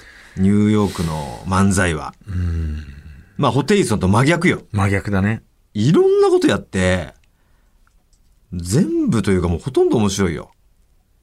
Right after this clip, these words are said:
Speaker 2: うん。
Speaker 1: うん。
Speaker 2: で、そのタイプで言うと、ニューヨーク、アキナ、同じ感じかな。
Speaker 1: うん、でも、
Speaker 2: ニューヨーク。
Speaker 1: アキナは、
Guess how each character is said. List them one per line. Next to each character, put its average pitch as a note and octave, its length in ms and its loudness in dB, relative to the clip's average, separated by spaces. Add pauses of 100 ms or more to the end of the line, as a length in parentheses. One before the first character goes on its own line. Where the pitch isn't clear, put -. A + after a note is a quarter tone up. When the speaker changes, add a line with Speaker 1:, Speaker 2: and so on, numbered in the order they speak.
Speaker 2:
う G#2+ 100 -2
ん。 G2+ 680 2
Speaker 1:
う - 0 -
ん。 D#2+ 40 -8 (240)
Speaker 2:
で、 F#3 80 -2
そ A#3 160 0
の C4+ 160 2
タ D#4 160 0
イ C#4 120 2
プ D3 180 -6
で B2+ 100 0
言 B2+ 200 2
う B2 40 0
と、 C#3 220 -6
ニ C3+ 120 2
ュ F3 220 2
ー - 20 2
ヨ F3+ 220 2
ー A#2+ 60 -10
ク、 - 260 -6
ア C#3 120 -2
キ - 200 -2
ナ、 F2 240 -2 (680)
同 G#2 220 2
じ F#2+ 120 -8
感 F#2 180 -2
じ F2 120 -8
か G2+ 100 -6
な。 D#3+ 200 -6 (600)
Speaker 1:
う G2 60 -2
ん、 A2 460 4
で E3+ 80 2
も、 D#3+ 80 0
Speaker 2:
ニ B3 40 2
ュ - 20 2
ー - 20 2
ヨ - 0 -
ー - 0 -
ク。 C3+ 40 -2
Speaker 1:
ア - 20 -6
キ C#4+ 140 2
ナ D3+ 160 4
は、 G#2+ 340 2